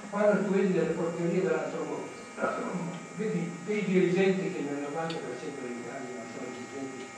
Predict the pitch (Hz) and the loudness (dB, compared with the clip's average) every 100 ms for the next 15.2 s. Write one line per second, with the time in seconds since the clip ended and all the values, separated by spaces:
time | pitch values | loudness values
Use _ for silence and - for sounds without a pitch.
0 | - - - 175 156 175 185 180 170 160 | -12 -12 -12 -10 -8 -2 0 0 -4 -6
1 | 135 131 - - 135 120 120 120 113 - | -6 -6 -8 -8 -8 -8 -8 -10 -10 -10
2 | - - - - - - - - - - | -10 -12 -12 -12 -10 -6 -6 -8 -10 -10
3 | - 208 202 - 139 131 - - - - | -10 -12 -12 -12 -10 -10 -12 -14 -14 -12
4 | - - - - - - - - - - | -14 -12 -14 -12 -14 -14 -14 -16 -14 -10
5 | 180 170 143 139 120 180 170 165 - - | -8 -8 -10 -10 -8 -6 -6 -8 -12 -14
6 | - - - - - - 131 123 131 113 | -14 -16 -16 -16 -12 -8 -6 -6 -8 -8
7 | 117 113 - - - - - - 196 202 | -8 -10 -12 -12 -14 -12 -12 -12 -6 0
8 | 185 165 170 170 - - - - - - | 2 2 0 -2 -6 -8 -12 -14 -16 -16
9 | - - - - 190 185 190 170 160 - | -16 -16 -18 -16 -10 -4 -2 -2 -2 -4
10 | - - - - - - 214 185 190 170 | -4 -6 -10 -14 -14 -10 -8 -6 -6 -6
11 | 139 135 - - 135 123 - - 143 135 | -6 -6 -8 -10 -12 -14 -14 -14 -12 -12
12 | - - - - - - - - - - | -12 -16 -18 -18 -18 -20 -20 -20 -20 -20
13 | - - - - 202 214 170 175 165 - | -20 -20 -18 -8 -4 -2 -2 -2 -4 -6
14 | - - 123 127 131 104 104 113 113 107 | -8 -12 -10 -10 -10 -12 -14 -16 -16 -14
15 | - | -14